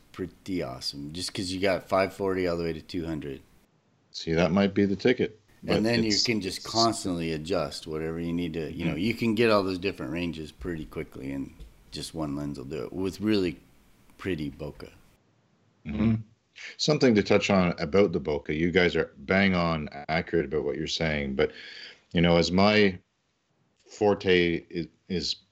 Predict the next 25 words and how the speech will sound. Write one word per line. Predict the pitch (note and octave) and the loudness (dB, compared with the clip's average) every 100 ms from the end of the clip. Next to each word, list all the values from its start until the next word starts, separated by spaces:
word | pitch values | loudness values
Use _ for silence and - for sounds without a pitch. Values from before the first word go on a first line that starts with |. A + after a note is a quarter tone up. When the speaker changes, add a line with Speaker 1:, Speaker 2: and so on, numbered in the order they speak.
| _ G2+ | _ -8
Speaker 2:
more | F#2 G2+ G2 | 0 4 4
about | E2+ F2 D#2+ - | 6 4 2 -2
animal | F#2 F#2+ E2+ D#2 C2+ - | 0 2 0 -2 -6 -8
behaviorism, | E2+ E2 F2+ D2+ D2 C#2+ D2 C2+ _ - | -2 2 2 2 -4 -4 -8 -10 _ -6
and | E2+ D#2+ D#2 D2 C#2+ - - - - _ _ _ _ _ _ _ _ _ _ _ _ _ - | -4 -2 -2 -4 -10 -14 -20 -20 -20 _ _ _ _ _ _ _ _ _ _ _ _ _ 2
there's | G2+ F2 | 2 6
ways, | G#2 A2+ G2+ - A#2 | 8 8 6 2 0
if, | G#2 G#2 | -4 0
if | B2+ - | 0 0
the | - A#2+ | 2 4
animal's | C3+ G#2+ F2+ | 6 4 4
up | - | 2
against | G2+ G2 F#2+ F2 | 4 4 4 4
a | |
willow | E2+ G2 F2 | 6 6 6
shrub, | - D#2+ D2 - _ _ _ - | 2 0 0 -8 _ _ _ -4
you | |
know, | D#2+ D2+ D#2+ | -2 0 -2
you're | C2 G2+ F2+ | -4 2 6
limited | E2+ F2 E2 D2 | 6 6 6 4
what | D2+ - | 2 0
you | D2 | -2
can | - C#2 | -8 -4
do. | C#2 A#1+ - - | -4 -6 -10 -2
But | E2 | -2